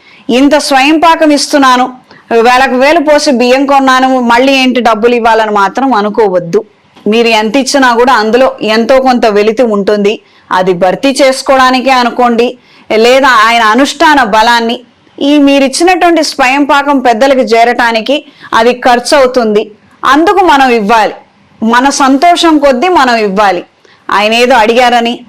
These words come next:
మనం విసుక్కుంటూ చిరాకు పడుతూ ఇస్తే మాత్రం ఏం ఉపయోగం లేదు. గురు నింద మాత్రం చెయ్యొద్దు. ఈ సందర్భంలో పంతులు గారు అంత అడిగారు,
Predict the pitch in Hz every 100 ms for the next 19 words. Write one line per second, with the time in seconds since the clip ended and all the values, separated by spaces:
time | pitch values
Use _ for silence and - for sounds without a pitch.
0 | _ _ _ 214 220 233 208 214 247 262
1 | 277 262 262 254 233 233 233 247 233 226
2 | 214 - 247 226 214 208 262 233 214 220
3 | 202 196 226 233 226 196 190 208 202 -
4 | _ _ - - 339 214 285 330 330 285
5 | 269 247 220 220 294 294 220 208 220 180
6 | 202 202 - _ _ - - 240 254 262
7 | 262 285 277 285 277 262 254 269 269 269
8 | 247 240 247 240 254 247